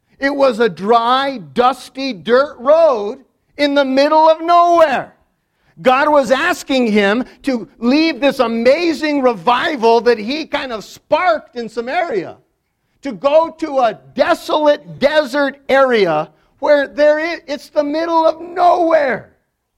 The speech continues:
What sounded like a disappointment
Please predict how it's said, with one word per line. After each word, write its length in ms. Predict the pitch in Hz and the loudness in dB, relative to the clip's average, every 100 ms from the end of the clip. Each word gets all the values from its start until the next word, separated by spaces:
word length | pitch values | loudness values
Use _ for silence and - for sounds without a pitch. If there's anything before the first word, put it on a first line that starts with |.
| _ _ _ _ _ _ _ _ _ - | _ _ _ _ _ _ _ _ _ -2
What 180 | 285 | -2
sounded 760 | 285 - 294 330 359 330 311 202 - | -2 -4 -4 -2 -4 -4 -4 -6 -10
like 320 | 220 269 269 | -2 -2 0
a 80 | 254 | -2
disappointment 1600 | 185 147 311 285 254 - - 294 339 349 311 226 185 156 185 | -2 -4 -6 -2 -4 -4 -2 0 0 -2 -6 -4 -4 -6 -12